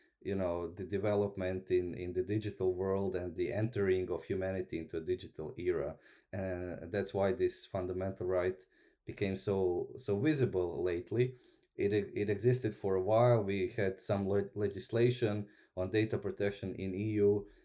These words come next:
since, uh, nineteen ninety-five, but it wasn't so, uh, visible, and it wasn't actually so important or enforced properly. Uh, the big change then happened that everyone knows about. This big change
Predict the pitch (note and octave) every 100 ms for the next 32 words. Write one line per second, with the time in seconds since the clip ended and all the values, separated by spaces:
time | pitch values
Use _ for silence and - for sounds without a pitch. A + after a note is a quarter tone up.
0 | - - F#2 F2+ - F#2 F2 E2+ F2+ G#2
1 | G#2 G#2 G2+ F#2+ F2+ - A2 A#2+ A2+ A#2
2 | - - - _ _ _ _ _ _ _
3 | A2 A#2 B2 B2 C3+ C3 B2 B2 A2+ A2
4 | G#2 F2 F2+ F2 F2 F#2 B2 A2+ G2+ F#2+
5 | G2+ F2+ F#2+ G#2+ A2 G#2+ F#2+ G2 - F#2
6 | F2+ F#2+ F#2 F2+ G2 G#2 F#2+ F#2 - F2
7 | F2+ F2+ - G2+ F2 - E2 - D#2 C#2
8 | C#2 - - - _ - G2 F#2+ F2+ F#2+
9 | G2+ C3 B2+ - B2 B2 A2+ G#2 G#2+ G#2+
10 | G2 F#2 A2+ - G#2 G2 F2+ F#2 G2+ G#2+
11 | G2+ F#2+ G#2 G#2+ G2 F#2 F2 F2+ F2+ F#2
12 | - F#2+ F#2 F2+